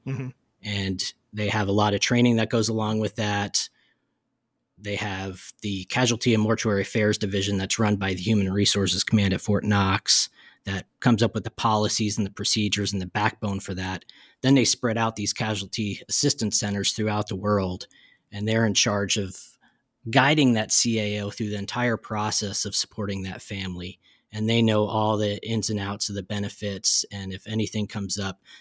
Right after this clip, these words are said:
Speaker 2: you call them and they're there to help you through that process. And I've managed that program in Idaho for a few years,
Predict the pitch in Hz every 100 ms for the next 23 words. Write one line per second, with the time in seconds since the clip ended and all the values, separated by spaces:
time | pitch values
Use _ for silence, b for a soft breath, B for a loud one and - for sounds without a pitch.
0 | B 104 - - 107 101 104 101 98 95
1 | 101 101 98 101 107 107 98 95 98 -
2 | 110 - 101 95 - 101 98 92 - 101
3 | 92 - 92 - - b b b b -
4 | 104 98 95 - 117 113 104 123 131 120
5 | 127 110 135 117 110 107 104 110 107 98
6 | 104 104 101 - 101 95 98 98 95 95